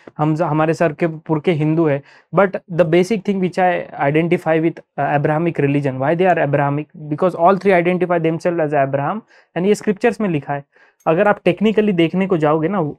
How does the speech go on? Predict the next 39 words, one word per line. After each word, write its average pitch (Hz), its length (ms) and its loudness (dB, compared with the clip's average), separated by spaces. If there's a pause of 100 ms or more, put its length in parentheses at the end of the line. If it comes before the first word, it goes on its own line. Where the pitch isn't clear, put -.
(100)
इन 185 180 2
तीनों 190 220 2
का 196 100 4
वंश 175 260 2
कहाँ 175 240 0
से 190 120 -4
स्टार्ट 151 340 -2
होता 143 200 -2
है, 180 180 -4
तो 170 320 -6 (340)
jainism 185 420 6
also 214 220 4
says 202 260 0
इक्ष्वाकु, 156 560 0
अ, - 320 -8 (380)
बुद्धिज्म 170 460 2
उसको 202 300 -4
ओकाकु 170 440 0
बोलते 143 340 0
हैं 185 160 -8
because 165 340 -2
of 170 80 2 (120)
पाली 151 300 2
और, 151 280 0 (340)
अ, 143 300 -4 (140)
that 143 240 -2
kind 147 200 0
of 147 80 0 (420)
उनका 156 260 -4
टोन 147 340 0
होता 143 180 -2
है 143 120 -6
बात 139 240 -2
करने 147 260 -6
का, 143 140 -8 (100)
अपभ्रंश 156 480 0
जिसे 147 240 -6
कहते 147 280 -12
हैं, 214 80 -14